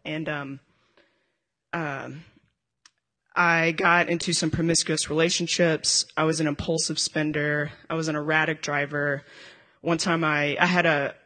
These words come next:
I did a month of, uh, I did a month-long rotation out at Stanford in California, and on the way out there, I was like, "Oh, let me just stop in Vegas." Blew all my money for the month, like,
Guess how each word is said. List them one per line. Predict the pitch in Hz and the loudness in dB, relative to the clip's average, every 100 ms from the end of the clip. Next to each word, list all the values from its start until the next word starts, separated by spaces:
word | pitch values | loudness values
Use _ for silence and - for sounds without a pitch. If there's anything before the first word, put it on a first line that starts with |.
| - | 0
I | 180 | 4
did | 190 | 4
a | 170 | 4
month | 175 170 180 | 4 2 2
of, | 175 156 143 - - - - | 0 -2 -4 -8 -8 -8 -4
uh, | 160 147 143 | -2 -2 -2
I | |
did | 165 165 | 0 0
a | |
month-long | 156 156 156 165 | 2 0 -2 -2
rotation | 160 156 165 - 156 | -2 0 -2 -2 -2
out | 147 151 | -2 -2
at | |
Stanford | - - 151 156 160 143 | -4 -4 -4 -4 -6 -6
in | 131 | -6
California, | 143 135 - 220 220 | -6 -8 -2 0 2
and | 160 | 2
on | 147 | 2
the | 143 | 2
way | 143 | 0
out | 170 - | -2 -2
there, | 160 | -4
I | |
was | 147 | -4
like, | 143 131 | -6 -6
"Oh, | 302 | -4
let | 247 | -2
me | 349 | -2
just | 180 | -2
stop | - 165 | -4 -4
in | 180 | -6
Vegas." | 165 302 - - - - - - - _ _ _ _ _ _ _ _ | -2 -2 -2 -6 -8 -18 -20 -20 -20 _ _ _ _ _ _ _ _
Blew | 156 214 247 240 220 - | -2 2 4 2 0 4
all | 196 240 | 8 8
my | 247 226 | 8 8
money | 208 220 | 8 6
for | 196 185 | 4 2
the | |
month, | 175 196 196 | 4 4 2
like, | 170 | 0